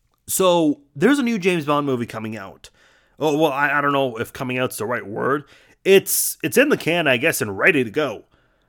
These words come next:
But the problem is, so many of these movies that are ready to come out, they don't want them to be out right away. They wanna wait until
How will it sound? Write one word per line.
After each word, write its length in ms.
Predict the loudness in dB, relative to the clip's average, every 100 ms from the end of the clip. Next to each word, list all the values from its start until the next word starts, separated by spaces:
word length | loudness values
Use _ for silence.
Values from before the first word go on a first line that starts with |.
| _ _ _
But 300 | 2 2 2
the 380 | 2 4 4 0 -2
problem 500 | -14 -4 0 2 2
is, 220 | 2 2
so 380 | 0 0 0 0
many 200 | 2 2
of 120 | 0
these 800 | -2 -2 -2 -4 -6 -8 -8 -10 _ _ _ _ _ _ _ -2
movies 480 | 4 4 4 0
that 140 | 2 2
are 180 | 4 2
ready 340 | 2 0 0
to 100 | -4
come 180 | -10 -2
out, 340 | 0 0 -2 _ _ _ _ _ _ _ _ _ _ _
they 220 | 0 6
don't 220 | 6 4
want 260 | 2 -2 0
them 160 | -2 -2
to 600 | -2 -2 0 -2 -2 -4
be 220 | -4 -2
out 80 | 0
right 180 | 2 2
away. 180 | 2 2
They 160 | 2
wanna 280 | 2 0 -2
wait 320 | 0 0 0
until 840 | -2 -4 0 0 2 0 0 -2